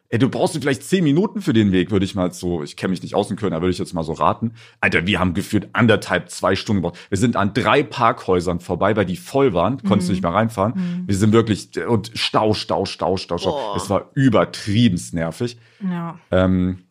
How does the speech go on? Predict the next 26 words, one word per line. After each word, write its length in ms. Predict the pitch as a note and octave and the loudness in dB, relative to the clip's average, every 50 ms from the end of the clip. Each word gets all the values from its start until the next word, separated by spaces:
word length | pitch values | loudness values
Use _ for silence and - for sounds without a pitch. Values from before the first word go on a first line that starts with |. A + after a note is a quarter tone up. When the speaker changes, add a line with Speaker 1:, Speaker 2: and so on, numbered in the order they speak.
| _ _ - | _ _ -2
Speaker 1:
dann 140 | F2+ F2 | 0 2
haben 140 | G2 A#2+ B2+ | 4 4 6
wir, 100 | B2+ A#2 | 6 4
wir 80 | F#2+ G2 | 4 2
sind 220 | F2 G#2+ G#2+ F#2+ | 2 0 0 0
auch 160 | E2 - - - - | 0 -4 -8 -14 -10
prime 360 | - - E2+ D#2+ G2+ A2 G2 | -4 0 2 2 4 4 4
weit 220 | E2+ D#2+ D#2 - | 4 2 2 0
weg 120 | F#2+ F#2 - | -2 -2 -2
vom 200 | - F#2 D#2 C#2+ | -4 -6 -6 -4
Weihnachtsmarkt. 500 | C2 D2+ D#2 D#2+ - - - F2+ F2+ - | -4 -4 -6 -6 -8 -4 -4 -4 -2 0
Wir 80 | F2+ | 2
waren 140 | F2 F2+ A2+ | 2 4 4
noch 160 | A2 - - | 2 2 2
gar 160 | - F#2+ G2 | 2 2 2
nicht 100 | G#2 F#2 | 2 0
auf 100 | D2 - | -2 -6
dem 140 | - F#2 D#2+ | -6 -6 -4
richtigen 540 | E2 F2 A#2 A2+ A#2 A2+ C3+ B2 G#2 A#2 G#2 | 0 0 0 0 0 -2 -2 0 0 2 2
Weihnachtsmarkt, 500 | G2+ G#2 G#2+ A2 G#2+ - - A2+ G2+ E2+ | 2 2 2 2 0 -2 -4 -4 -4 -2
wir 40 | D#2+ | -2
waren 140 | D#2+ E2+ F2 | -2 -2 -2
auf 60 | E2 | -4
so 140 | - - D#2+ | -6 -6 -6
einem 100 | D#2+ - | -6 -6
Side-Weihnachtsmarkt. 1800 | - - - - F2 F2 F#2+ F#2 - - - _ _ _ _ _ _ _ _ - F2+ E2+ E2+ F2 E2+ D#2+ - - - E2+ E2+ F#2+ G2 - - | -8 -10 -2 2 2 4 4 2 0 -6 -14 _ _ _ _ _ _ _ _ -4 -2 0 0 0 -2 -4 -6 -8 -4 -2 -2 -2 -2 -4 -12